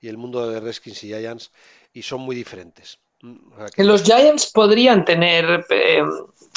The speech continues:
Speaker 2: sitio para mejora. Lo que pasa es que yo creo que Eli Manning no, bu-, bueno, no, no, no, no lo veo, no lo veo.
Speaker 1: Es que ese es el problema de los Giants, que va a jugar Eli Manning hasta finales de octubre fácil.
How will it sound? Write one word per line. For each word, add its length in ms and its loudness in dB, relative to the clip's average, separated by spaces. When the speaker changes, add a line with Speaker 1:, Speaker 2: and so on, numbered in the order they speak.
Speaker 2:
sitio 420 2
para 180 2
mejora. 400 0
Lo 100 2
que 80 0
pasa 160 0
es 40 -4
que 60 -2
yo 60 -2
creo 260 4
que 180 0
Eli 220 0
Manning 440 0
no, 560 0
bu-, 200 -6
bueno, 300 -4
no, 240 -4
no, 200 0
no, 220 0
no 180 -2
lo 100 0
veo, 180 -4
no 100 -10
lo 100 -6
veo. 180 -12
Speaker 1:
Es 260 -4
que 80 -10
ese 120 -8
es 60 -8
el 80 -10
problema 260 -6
de 80 -4
los 140 -8
Giants, 440 -10
que 200 -10
va 120 -2
a 60 -6
jugar 320 -6
Eli 240 -6
Manning 540 -8
hasta 920 -6
finales 460 -10
de 60 -10
octubre 360 -12
fácil. 400 -14